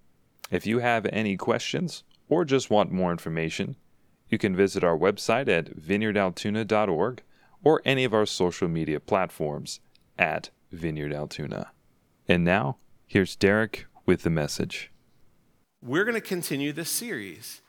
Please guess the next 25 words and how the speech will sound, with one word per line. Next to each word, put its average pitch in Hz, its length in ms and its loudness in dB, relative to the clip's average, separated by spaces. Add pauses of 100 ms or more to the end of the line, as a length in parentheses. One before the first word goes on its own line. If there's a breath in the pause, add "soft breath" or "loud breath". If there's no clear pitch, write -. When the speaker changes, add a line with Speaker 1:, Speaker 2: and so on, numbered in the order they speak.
(260)
Speaker 2:
And 160 80 6
I 196 40 8
wanna 269 200 2
sort 226 380 -2
of 165 140 -4
start 214 480 -2
by 156 100 0
telling 139 380 -2
you 127 80 -4
a 117 40 -6
story. 107 500 -8 (800 soft breath)
How 208 100 -4
many 277 100 -6
of 262 60 -6
you, 214 320 -4
like, 185 160 -2
I, 220 220 0
maybe 185 440 -2
not 156 220 -2
even 135 160 -2
a - 20 -8
show 131 160 -4
of 107 80 -8
hands, 104 240 -10
but - 260 -6